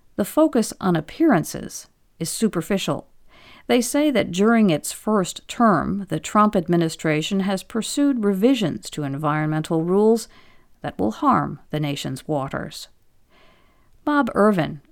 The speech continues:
is president and chief executive of the conservation group American Rivers. He told Circle of Blue, "President Trump loves to say that he wants crystal clear water,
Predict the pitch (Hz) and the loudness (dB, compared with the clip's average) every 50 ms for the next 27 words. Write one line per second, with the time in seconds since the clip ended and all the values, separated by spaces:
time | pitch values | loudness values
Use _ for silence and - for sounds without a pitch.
0 | - - 156 143 - - - - 185 170 170 165 160 156 170 190 233 - - 147 | -8 -8 -8 -6 -8 -8 -2 2 4 4 4 2 0 0 0 0 0 -2 -2 -6
1 | 131 127 - - - 202 190 185 - 156 147 156 151 175 180 185 - 175 156 151 | -6 -6 -8 -6 -4 -2 -2 -2 -2 -4 -4 -2 0 0 0 0 0 -2 0 0
2 | 156 160 175 175 170 180 175 - - 262 269 269 254 - 240 208 202 180 185 185 | 0 0 -2 -2 -2 -2 -4 -4 -2 -2 0 0 0 0 -2 0 0 0 0 0
3 | - 190 180 160 - 165 156 160 156 - - _ - 190 180 175 160 151 147 147 | 0 0 -2 0 0 2 2 2 0 -2 -6 _ 0 2 2 2 2 2 0 -2
4 | - - 156 156 156 165 170 156 151 139 131 - - - - - _ _ _ _ | -2 -2 0 0 2 2 2 2 0 -2 -4 -6 -12 -16 -18 -20 _ _ _ _
5 | _ - - - - - _ _ - 294 285 285 294 285 262 220 - - 262 247 | _ -20 -20 -20 -20 -20 _ _ 0 0 2 4 4 4 2 2 0 -2 -2 -2
6 | 240 240 214 202 196 175 185 196 202 208 214 220 226 220 _ _ _ - - _ | 0 0 2 2 2 0 2 2 4 4 4 4 2 0 _ _ _ -20 -20 _
7 | _ _ _ _ _ - 311 302 285 277 262 214 196 165 - - - 226 208 185 | _ _ _ _ _ 0 0 2 2 2 2 2 2 0 0 0 0 0 0 0
8 | - - - 170 185 233 262 - - - 156 - - - 143 131 131 127 - 147 | -2 -4 -2 0 2 2 0 0 -4 -10 -10 -8 -6 -6 -6 -6 -6 -6 -6 -4
9 | 139 170 160 156 170 180 180 160 - - - - - - - 226 208 - - 170 | -2 0 0 2 4 4 4 2 0 -4 -8 -14 -12 -6 -2 -2 -2 -2 -2 -4
10 | 151 139 - - - - 196 190 185 175 156 147 151 160 180 180 175 175 - 139 | -4 -4 -4 -6 -6 -2 -2 0 0 0 0 0 0 2 4 4 2 2 0 -4
11 | - - | -8 -10